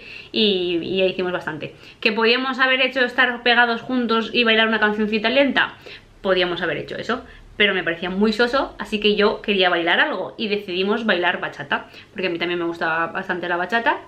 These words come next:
y eso fue lo que bailamos. Y nada, genial, genial. A ver, genial, genial. Bien, decente. <laughs> No le voy a pedir más porque él no, no baila, no le gusta y encima sa-, estaba todo el mundo mirándole y ahí se ponía, se puso más nervioso.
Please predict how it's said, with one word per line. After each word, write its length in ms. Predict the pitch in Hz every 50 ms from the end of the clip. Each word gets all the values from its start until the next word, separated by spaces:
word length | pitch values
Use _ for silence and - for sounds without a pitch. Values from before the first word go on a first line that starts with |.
| - _ _ _ _ _ _ _ _ _ _ _ _ _ - - -
y 120 | 311 277 254
eso 200 | - - 214 208
fue 120 | 226 226
lo 100 | 208 202
que 80 | 190 180
bailamos. 560 | 180 175 160 151 165 190 208 269 277 - - - _ _ _ _ _ _ _ - - - - - - _ _ -
Y 80 | 214
nada, 200 | 202 170 160 160
genial, 360 | - - 190 185 175 170 165
genial. 320 | 170 - 160 151 143 143 - - _ _ _ _ _ _ _ _ _ _ _ _ _ _ -
A 100 | 202 185
ver, 120 | 175 - -
genial, 220 | 185 180 175 165
genial. 260 | 190 180 165 151 - - - - - - - - - - - -
Bien, 400 | 190 180 185 214 185 165 156 143
decente. 500 | - - - 202 190 - - 165 - - - - 208 208
<laughs> 160 | 208 190 185
No 300 | 208 208 208 202 208 214
le 120 | 214 214
voy 140 | 208 214 202
a 80 | 190 190
pedir 480 | 202 190 196 196 190 190 185 175 175 - - - - - - - - - - -
más 340 | 190 180 175 175 202 208 208
porque 300 | 214 202 208 180 175 170 - 180 190
él 140 | 190 180
no, 340 | 170 160 156 - 190 - - - - - _ _ - -
no 140 | 196 202 202
baila, 320 | 214 226 240 262 262 262
no 100 | 247 233
le 140 | 220 214 208
gusta 400 | 202 202 233 247 226 - - 262
y 80 | 254 220
encima 260 | 208 202 208 214 202
sa-, 140 | 208 214 202
estaba 360 | - 214 208 - 208 170 165
todo 140 | 190 196 202
el 80 | 208 214
mundo 540 | 214 214 214 208 208 208 202 202 196 202 202
mirándole 580 | 202 202 202 214 220 226 240 262 269 277 -
y 200 | 196 208 190 175
ahí 100 | 175 175
se 120 | 170 - 175
ponía, 540 | 190 - - 180 170 175 180 190 202 202 202
se 140 | - 185
puso 240 | 185 185 - - 175
más 140 | 160 156 -
nervioso. 400 | 151 143 - - - - -